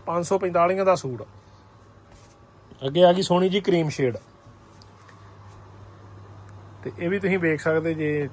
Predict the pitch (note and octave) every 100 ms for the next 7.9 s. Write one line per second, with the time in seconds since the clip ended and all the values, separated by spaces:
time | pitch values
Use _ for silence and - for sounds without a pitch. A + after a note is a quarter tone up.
0 | - - D#3+ - E3 D3+ D#3 D#3+ E3+ E3
1 | D#3 - D#3+ E3 E3 F3+ E3 E3+ F3+ F3+
2 | D#3+ D#3 D#3+ - F3 F#3 E3+ E3+ F#3+ G3
3 | - - - - - - - F3 G3 F3
4 | E3+ F#3 F#3 - F3 G#3 G#3 A3 G#3+ A3
5 | A3+ F3+ F#3+ G3 A3 G3+ G#3+ A#3 B3 A3+
6 | A3+ A#3+ G#3+ F#3+ F#3+ A#3 B3 B3 F#3 F#3
7 | G#3+ G#3 G#3+ F3+ E3 F3 G#3 G3+